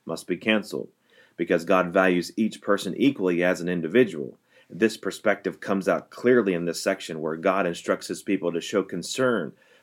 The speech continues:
for the welfare of every individual, regardless of his or her economic or social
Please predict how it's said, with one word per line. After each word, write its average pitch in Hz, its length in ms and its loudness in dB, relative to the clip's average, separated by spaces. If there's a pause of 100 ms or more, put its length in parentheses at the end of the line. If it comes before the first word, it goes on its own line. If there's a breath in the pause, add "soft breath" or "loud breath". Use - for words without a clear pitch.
for 92 100 -2
the 90 80 2
welfare 90 640 2 (180 soft breath)
of 87 300 -6
every 110 420 4
individual, 87 800 -4
regardless 90 640 -2
of 78 140 -8
his 101 380 -2
or - 280 -10
her 87 400 -2 (280 soft breath)
economic 87 720 -4
or - 120 -16
social 85 600 -2